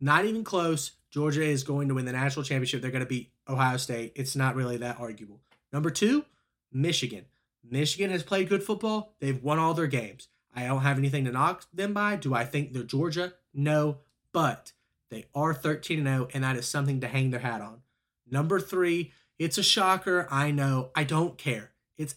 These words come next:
Alabama. They've got the greatest coach in college football history. They've got one of the most talented rosters in college football history. They've got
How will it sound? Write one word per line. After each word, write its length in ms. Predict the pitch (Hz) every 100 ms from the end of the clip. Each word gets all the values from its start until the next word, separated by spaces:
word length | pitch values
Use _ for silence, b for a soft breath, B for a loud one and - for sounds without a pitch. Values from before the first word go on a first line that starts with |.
| -
Alabama. 640 | 156 170 151 139 113 104 - _ -
They've 180 | 147 139
got 280 | 139 131 131
the 80 |
greatest 440 | 120 123 156 190 -
coach 300 | 196 196 -
in 60 |
college 280 | - 180 180
football 260 | - 170 165
history. 580 | 156 151 - 147 135 B B -
They've 140 | 135
got 180 | 143 135
one 120 | 143
of 80 | 135
the 60 |
most 200 | 127 -
talented 500 | - 151 165 185 185
rosters 440 | 170 165 156 160 143
in 80 | 135
college 320 | 147 143 135
football 260 | 135 135
history. 500 | 127 131 - 127 120 b b -
They've 140 | 139
got 340 | 139 135 131